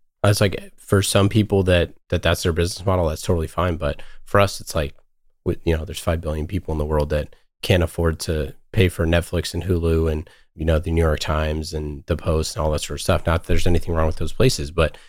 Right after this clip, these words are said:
you just have to, like, take a look at the monetary stuff, and it's just not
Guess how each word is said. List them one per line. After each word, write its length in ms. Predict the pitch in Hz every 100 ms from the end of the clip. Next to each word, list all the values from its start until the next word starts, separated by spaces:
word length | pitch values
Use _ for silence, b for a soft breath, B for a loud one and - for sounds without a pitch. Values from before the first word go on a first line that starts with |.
| B -
you 100 | 95
just 160 | 92
have 180 | 104 92
to, 220 | - 82 - _ _
like, 140 | 92 -
take 180 | 98 90
a 40 |
look 160 | 87 87
at 80 |
the 160 | 85 78 -
monetary 460 | 87 92 98 87 78
stuff, 360 | - 78 73 -
and 200 | 73 - _ _
it's 140 | - -
just 140 | -
not 220 | 78 76